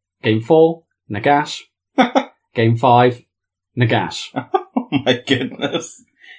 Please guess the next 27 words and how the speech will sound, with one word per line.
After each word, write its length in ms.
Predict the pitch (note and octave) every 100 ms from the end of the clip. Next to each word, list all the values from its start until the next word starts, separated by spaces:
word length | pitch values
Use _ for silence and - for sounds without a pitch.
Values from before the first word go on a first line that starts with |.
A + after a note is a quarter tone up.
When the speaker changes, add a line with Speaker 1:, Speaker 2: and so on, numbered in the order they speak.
| -
Speaker 2:
Is 160 | F#3+ G#3+
it 140 | G#3+
a 60 | F3
one 280 | F3+ F3+
use 300 | E3+ E3 D#3+
per 240 | - D#3+ D3+
game 380 | D#3+ D3+ A#2+ A#2
thing? 460 | B2 F#2 E2 - _ _ _ _ _ _ _ _ _ _
Speaker 1:
No, 120 | G#3 F#3+
I 40 |
don't 160 | E3 D3
think 140 | D3
it 80 | F3+
is. 380 | E3+ G2 - _ _ -
Speaker 2:
Right, 280 | - G2+ F2
okay. 440 | - - F#2 F#2 _ _ _
Speaker 1:
Because 260 | - C#3 D3
it's 80 | C3
Speaker 2:
Mind 220 | A2 G#2+
Speaker 1:
just, 120 | G#2
Speaker 2:
you, 140 | F#2 F2+
Speaker 1:
it's 100 | G2
Speaker 2:
you 80 | A2
Speaker 1:
just, 200 | D#3 B2+
Speaker 2:
would 60 |
just 100 | G2
go 140 | G2+